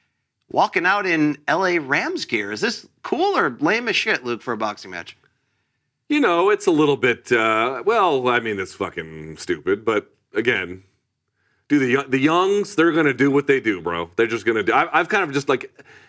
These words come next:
Speaker 2: to me, I can't tell the difference between an island boy and what's cool anymore. It all
Speaker 1: Okay.
Speaker 2: is just jumbled
Speaker 1: All
Speaker 2: together.
Speaker 1: right, uh, here's Cashflow himself, Floyd Diaz, in the ring,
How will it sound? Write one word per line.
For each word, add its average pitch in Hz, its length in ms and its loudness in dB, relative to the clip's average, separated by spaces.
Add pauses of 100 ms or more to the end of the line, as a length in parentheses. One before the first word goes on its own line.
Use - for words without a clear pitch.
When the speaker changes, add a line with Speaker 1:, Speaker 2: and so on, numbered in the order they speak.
Speaker 2:
to 185 100 2
me, 208 260 2
I 143 200 2
can't 196 320 -2
tell 160 240 0
the 143 80 2
difference 135 440 0
between 139 300 0
an 117 80 0
island 117 420 0
boy 147 320 4
and 113 120 0
what's 107 200 0
cool 117 300 2
anymore. 90 380 0
It 123 100 4
all 131 180 2
Speaker 1:
Okay. 127 120 -2
Speaker 2:
is 117 60 -4
just 98 220 -4
jumbled 107 520 -2
Speaker 1:
All 143 80 0
Speaker 2:
together. 180 220 0
Speaker 1:
right, - 100 -6
uh, 160 180 2
here's 233 220 -2
Cashflow 208 640 0
himself, 165 520 -2 (280)
Floyd 143 300 0
Diaz, 135 500 2
in 196 200 2
the 156 100 0
ring, 139 520 0